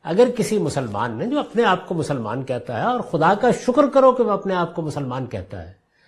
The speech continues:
अगर उसने कोई गलत अकीदा अपना लिया है, कोई गलत नजरिया अपना लिया है, उसके अमल में कोई खामी है, तो वो तुम्हारी हमदर्दी का मुस्तहिक है। अद्दीन व नसीहा, तुम्हारा काम खैरखाई के जज्बे से उसकी इस्लाह करना है।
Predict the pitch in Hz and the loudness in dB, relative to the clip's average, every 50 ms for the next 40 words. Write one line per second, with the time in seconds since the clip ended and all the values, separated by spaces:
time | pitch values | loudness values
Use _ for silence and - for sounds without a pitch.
0 | _ _ _ _ _ _ - 127 143 196 214 202 180 - - - 208 202 190 196 | _ _ _ _ _ _ -10 -6 -2 0 0 0 0 -2 -2 -2 -2 -2 0 0
1 | 180 185 175 127 113 131 160 180 - - 135 120 - 127 131 127 143 131 127 117 | 0 0 0 0 0 0 0 0 -2 -2 -4 -4 -4 -6 -4 -2 0 0 0 -2
2 | - 107 101 101 101 101 101 98 95 90 82 82 104 139 151 - 170 160 127 107 | -4 -8 -10 -8 -10 -10 -10 -10 -10 -10 -10 -10 -10 -12 -10 -6 -6 -4 -4 -2
3 | 123 147 170 165 - 120 117 117 117 131 147 151 156 139 123 - - 107 104 104 | -2 -2 -2 -4 -4 -4 -4 -2 0 0 0 0 0 -2 -2 -4 -8 -10 -10 -8
4 | 101 101 98 101 98 92 85 90 117 160 170 156 - - - 180 170 160 165 175 | -8 -10 -10 -10 -10 -10 -10 -8 -6 -6 -6 -8 -8 -8 -6 -6 -6 -4 -2 0
5 | 202 208 190 180 165 156 151 131 110 95 - 104 101 107 123 147 147 120 101 110 | 2 2 2 2 2 0 0 -2 -4 -6 -6 -8 -6 -4 -4 -2 -2 -2 -2 -2
6 | 160 220 254 - - - - - _ _ _ _ _ - 160 139 127 147 190 220 | -4 -6 -8 -12 -18 -20 -20 -20 _ _ _ _ _ -4 -4 -2 -2 0 0 0
7 | 202 - 175 147 135 156 175 190 156 113 104 104 107 98 98 143 165 180 196 254 | 0 0 -2 -2 0 0 2 2 0 0 -2 -4 -4 -2 0 0 0 2 2 0
8 | 254 - 220 190 151 135 127 - - - 123 120 117 117 - - 90 80 - _ | 0 2 0 0 0 0 -4 -6 -6 -2 0 0 0 0 -2 -8 -12 -14 -14 _
9 | _ _ _ _ _ _ - 139 139 123 110 107 98 156 196 233 233 233 220 196 | _ _ _ _ _ _ -10 -8 -8 -8 -6 0 2 4 6 8 8 8 8 6
10 | 175 165 147 131 - - 196 196 165 143 147 123 87 - - - - _ _ _ | 6 4 2 0 0 0 2 4 6 6 6 4 2 0 -6 -14 -20 _ _ _
11 | _ - 117 107 104 120 147 165 165 - - 143 175 226 220 - - - 147 139 | _ -12 -8 -4 -2 0 2 2 0 0 -2 -2 -2 -2 -2 -4 -4 -2 -2 -2
12 | 127 - - 139 165 190 202 185 196 170 135 107 92 131 143 147 160 180 196 170 | -2 0 0 2 2 2 2 0 0 -2 -2 0 0 0 0 2 2 0 0 0
13 | - 170 147 - - - 160 139 - - 151 151 147 123 - 120 110 110 107 104 | 0 -2 -4 -4 -6 -6 -6 -6 -4 -2 -2 -2 -2 -2 -4 -6 -6 -6 -6 -8
14 | 90 80 80 | -8 -10 -14